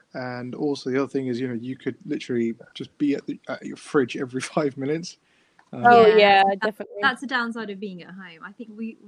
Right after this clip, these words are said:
Speaker 3: we look forward to, we love food anyway, but we have constantly, we rev-, our lives have revolved around the next meal, haven't they?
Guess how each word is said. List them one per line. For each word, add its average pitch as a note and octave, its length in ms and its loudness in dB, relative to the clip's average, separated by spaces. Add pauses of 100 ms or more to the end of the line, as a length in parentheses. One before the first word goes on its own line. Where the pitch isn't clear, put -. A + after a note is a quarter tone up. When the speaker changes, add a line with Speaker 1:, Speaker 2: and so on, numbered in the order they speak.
Speaker 3:
we A#3 220 -8
look A3+ 240 -8
forward G3 440 -10
to, F#3+ 280 -14 (100)
we B3 140 -6
love G3+ 200 -6
food G3+ 300 -12
anyway, F3+ 640 -12 (340)
but G#3 140 -8
we G#3+ 480 -8
have G3+ 100 -10 (220)
constantly, G3+ 560 -10
we F#3 40 -8
rev-, F#3 280 -8
our G#3 200 -6
lives G3 320 -6
have F3 140 -10
revolved F#3 380 -8
around E3 240 -10
the E3+ 60 -10
next - 260 -14
meal, F3 180 -8
haven't E3 240 -12
they? - 300 -14